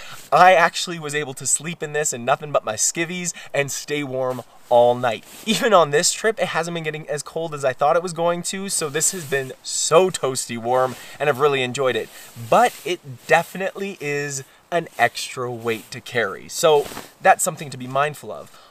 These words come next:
Also on that note, because it's synthetic and not down, it's a pretty bulky sleeping bag. Now, the compression pack that they have with it does compress it down to about the size of a basketball, maybe a little smaller,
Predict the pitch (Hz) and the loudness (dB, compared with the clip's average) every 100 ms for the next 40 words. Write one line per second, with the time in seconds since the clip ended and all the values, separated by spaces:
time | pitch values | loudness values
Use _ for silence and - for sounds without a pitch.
0 | _ - 294 - 226 131 151 185 - 180 | _ 6 6 4 -4 0 2 2 0 -2
1 | 202 - _ 151 185 - 208 214 262 - | -2 -4 _ -8 -8 -4 -4 -2 -4 -2
2 | - 180 165 - - 143 175 196 - 143 | 0 0 -4 -8 4 4 4 -2 -10 -12
3 | 139 131 - 117 117 120 160 170 - - | -6 -6 -6 -4 -2 -2 -6 -10 -18 -6
4 | 190 180 - 262 214 - - 135 131 131 | -4 -4 -4 -6 -6 -4 2 2 2 -2
5 | - 147 131 107 104 85 - - 185 170 | -6 -6 -12 -12 -10 -12 -14 -4 -2 -2
6 | - 165 - 247 214 160 180 - 147 147 | -4 -2 0 2 -2 0 0 0 -2 -2
7 | 143 143 135 131 131 - - 135 131 170 | 0 0 0 -4 -6 -10 -14 0 6 8
8 | 180 - 147 156 - - 139 143 156 127 | 6 -2 -4 -2 -2 0 2 2 0 -8
9 | 117 - 139 147 170 160 - 143 143 131 | -10 2 4 4 2 -4 0 2 0 -2
10 | 113 117 127 135 135 - 160 165 233 247 | -4 -2 0 0 -2 -2 -2 0 0 0
11 | 165 156 160 - 151 156 165 175 | -2 -2 -4 -4 2 2 2 0